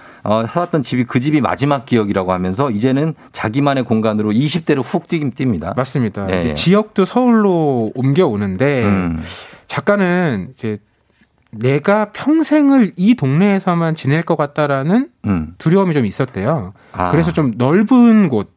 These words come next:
Speaker 1: 예.
Speaker 2: 큰 동네
Speaker 1: 음.
Speaker 2: 이런 데로 가고 싶어서 서울로 왔는데
Speaker 1: 예.
Speaker 2: 서울로 오니까
Speaker 1: 어.
Speaker 2: 이런 어려움이 생기죠.
Speaker 1: 쉽-,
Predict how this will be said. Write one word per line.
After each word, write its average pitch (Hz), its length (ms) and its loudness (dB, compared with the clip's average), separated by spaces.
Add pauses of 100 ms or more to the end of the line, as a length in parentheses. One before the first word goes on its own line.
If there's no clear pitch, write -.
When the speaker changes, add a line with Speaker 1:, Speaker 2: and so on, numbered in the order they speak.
(160)
Speaker 1:
예. 82 260 -4
Speaker 2:
큰 302 380 2
동네 110 400 0 (100)
Speaker 1:
음. 82 220 -8
Speaker 2:
이런 185 220 4
데로 170 120 2
가고 139 340 -2
싶어서 147 520 -2
서울로 202 300 0
왔는데 98 760 -2
Speaker 1:
예. 82 180 -2 (240)
Speaker 2:
서울로 240 420 0
오니까 110 500 -4 (100)
Speaker 1:
어. 98 140 -2
Speaker 2:
이런 180 200 4
어려움이 117 340 -2
생기죠. 123 420 -4
Speaker 1:
쉽-, 80 40 -10